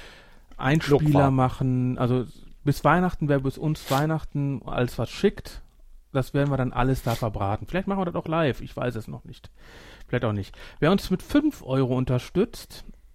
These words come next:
Speaker 1: ähm, nimmt alle digitalen Aktionen des Podcasts teil.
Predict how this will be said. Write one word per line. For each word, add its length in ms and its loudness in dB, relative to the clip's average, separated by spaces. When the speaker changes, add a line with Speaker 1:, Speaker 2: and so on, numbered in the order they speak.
Speaker 1:
ähm, 480 2
nimmt 300 6
alle 440 8
digitalen 840 2
Aktionen 720 2
des 120 -12
Podcasts 920 0
teil. 640 0